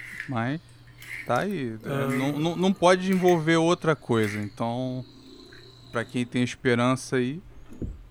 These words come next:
Speaker 2: Quando o quê?
Speaker 1: Não, do que a, que a Square registrou o, a I P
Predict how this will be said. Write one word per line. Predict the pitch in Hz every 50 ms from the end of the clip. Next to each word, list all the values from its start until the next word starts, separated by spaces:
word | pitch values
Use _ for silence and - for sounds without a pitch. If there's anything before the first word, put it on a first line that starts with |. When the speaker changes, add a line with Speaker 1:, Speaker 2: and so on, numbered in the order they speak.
| - - - - - - - - - - - - - - - -
Speaker 2:
Quando | 185 175 165
o | 170
quê? | - 139 120 123 123 - - - - - - - - - - - - - - - - -
Speaker 1:
Não, | - 202 220 226 214
do | 190 185 190 190 190 190 185 185 170 -
que | - - 175
a, | 170 170 165 165 160 156 151 147 143 139 135 131 127 127 120 117 113 110 110 107 110 107 - - - - - - - - - - - - - - - - - - - - - - - -
que | - 135
a | 131 127 120 117 113 113 113 110 110 110 110 107 107 110
Square | - - - - - 139 139 135 135
registrou | 139 131 131 131 131 - - - - - 127 131 131 127 127 127 123 120 113 110 104 101 - - - - - - - - - - - - - - - - - - - - - - - - - - - - - -
o, | 175 131 117 117 113 113 110 107 107 104 104 101 101 98 98 101 - - - - - - -
a | - 120 117
I | 113
P | 113 - - 123 123 123